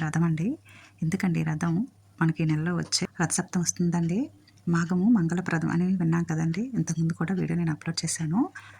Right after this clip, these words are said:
ఆ, ఇంకా డిస్క్రిప్షన్‌లో ఇస్తానండి, మంచిగా, ఆ, చూడండి ఆ వీడియో కూడాను.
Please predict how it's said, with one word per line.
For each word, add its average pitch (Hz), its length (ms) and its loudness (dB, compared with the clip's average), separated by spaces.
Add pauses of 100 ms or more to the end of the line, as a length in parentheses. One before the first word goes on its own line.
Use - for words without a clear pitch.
(140)
ఆ, 175 40 0
ఇంకా 165 380 0
డిస్క్రిప్షన్‌లో 170 600 -2
ఇస్తానండి, 175 520 0
మంచిగా, 165 760 -2 (160)
ఆ, 151 380 -4
చూడండి 160 520 -2
ఆ 151 120 -2
వీడియో 151 260 -2
కూడాను. 156 480 -4